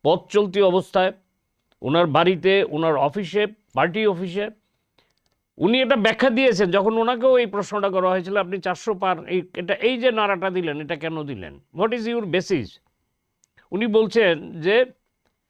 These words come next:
আমাদের বিজেপির এককভাবে তিনশোর থেকে বেশি আছে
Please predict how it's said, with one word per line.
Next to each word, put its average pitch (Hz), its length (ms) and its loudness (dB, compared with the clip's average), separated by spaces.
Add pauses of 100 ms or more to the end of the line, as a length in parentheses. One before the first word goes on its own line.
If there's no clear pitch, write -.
(440)
আমাদের 240 640 2
বিজেপির 202 760 -2
এককভাবে 233 600 2
তিনশোর 220 500 -4
থেকে 220 220 0
বেশি 180 340 0
আছে 175 320 -2